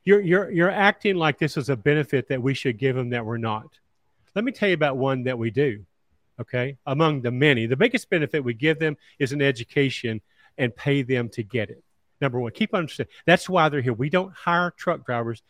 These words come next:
to come here and drive trucks as a job. Therefore, we don't have to worry about entitlements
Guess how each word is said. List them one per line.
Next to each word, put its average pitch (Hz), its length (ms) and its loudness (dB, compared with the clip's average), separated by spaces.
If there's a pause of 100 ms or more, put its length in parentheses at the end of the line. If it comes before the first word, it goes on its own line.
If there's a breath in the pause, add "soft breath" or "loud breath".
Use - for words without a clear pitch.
(160)
to 139 80 2
come 139 280 0
here 127 200 -2
and 113 100 -6
drive 120 300 0
trucks - 260 -6
as 110 140 -6
a 110 60 -10
job. 110 400 -8 (500)
Therefore, 156 360 2
we 151 160 -2
don't 156 200 -2
have 135 180 0
to 147 80 -2
worry 151 380 2
about 117 400 -2
entitlements 127 880 -6